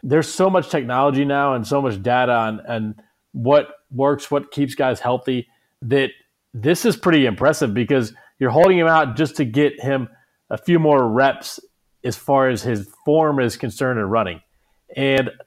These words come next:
a lot of times when you look at baseball players, you, you look at them and, uh, you see, okay, the guy hits and the guy fields.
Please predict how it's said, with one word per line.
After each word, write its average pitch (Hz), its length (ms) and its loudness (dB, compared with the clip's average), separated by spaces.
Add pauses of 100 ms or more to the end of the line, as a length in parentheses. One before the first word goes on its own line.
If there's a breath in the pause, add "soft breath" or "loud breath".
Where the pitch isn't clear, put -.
(680)
a 147 60 -2
lot 185 240 6
of - 60 -4
times 156 280 2
when 139 220 -2
you 147 140 4
look 147 160 4
at 113 120 0
baseball 127 340 0
players, 120 360 0
you, 120 120 -2 (140)
you 139 200 2
look 131 200 2
at 120 120 0
them 120 260 0
and, 107 200 -4 (520)
uh, 101 260 -2
you 135 140 0
see, 131 300 -2
okay, 127 240 2
the 127 80 2
guy 139 260 4
hits 135 320 0
and 123 100 -4
the 113 60 0
guy 113 140 2
fields. 95 460 -10